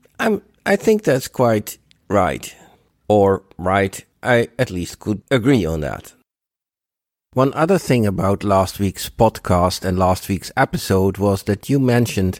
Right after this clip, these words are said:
that Jenna was interested at the bowling alley in the two women that were kissing. And actually, I didn't notice that. And that's a bad sign or a good sign. A bad sign in the sense of that I didn't pay attention enough,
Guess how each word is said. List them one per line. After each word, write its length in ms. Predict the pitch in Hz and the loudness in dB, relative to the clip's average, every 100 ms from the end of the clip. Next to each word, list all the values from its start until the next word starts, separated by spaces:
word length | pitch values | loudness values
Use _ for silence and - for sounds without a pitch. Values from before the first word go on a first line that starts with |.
| - | -2
that 220 | 104 90 | -2 0
Jenna 360 | 107 120 117 98 | 0 2 2 2
was 220 | 95 - | 0 -2
interested 580 | 123 123 - 101 - 98 | -2 -2 0 0 0 -4
at 220 | 82 82 | -2 -4
the 80 | - | -4
bowling 420 | 92 101 107 104 | -2 2 2 0
alley 440 | - 85 87 85 87 _ _ | -2 -4 -2 -2 -6 _ _
in 240 | 113 113 107 | 0 4 4
the 140 | 98 | 2
two 180 | - 110 | 0 0
women 480 | 95 110 113 98 92 | 2 4 4 2 0
that 240 | 92 92 | -2 -2
were 160 | 90 92 | -2 -2
kissing. 600 | - 143 - 92 76 85 _ _ _ _ _ _ _ - | 0 -2 0 -4 -6 -8 _ _ _ _ _ _ _ -6
And 400 | 110 107 107 101 - _ | 0 2 2 0 -6 _
actually, 460 | 147 156 - 147 147 | -2 -2 -2 -2 -2
I 120 | 139 | -2
didn't 320 | 143 147 151 151 | 0 2 0 2
notice 420 | 151 147 127 - | 2 2 2 0
that. 440 | 85 76 69 - _ _ _ _ _ | -2 -2 -6 -10 _ _ _ _ _
And 320 | 117 117 117 - | 0 0 0 -6
that's 380 | - - 113 - | -10 0 0 0
a 60 | 87 | 0
bad 220 | 101 - | 0 0
sign 460 | 120 117 131 131 - - | 2 4 2 0 -8 -2
or 180 | 120 | 0
a 60 | 131 | 2
good 180 | 139 143 | 2 0
sign. 480 | 117 101 101 110 - _ _ _ _ _ - | 0 0 2 0 -4 _ _ _ _ _ -4
A 80 | 101 | 0
bad 200 | 120 123 | 2 0
sign 320 | 120 101 98 | 0 0 0
in 140 | 92 | -2
the 80 | 92 | -2
sense 320 | - 98 92 | -2 -2 -2
of 160 | 92 87 | -4 -4
that 180 | 101 92 | -2 0
I 100 | 92 | 0
didn't 300 | 92 95 90 | 0 -2 -2
pay 180 | 107 92 | -2 -2
attention 480 | 92 123 123 - 113 | -2 0 -2 -2 -2
enough, 380 | 113 113 110 | 0 0 0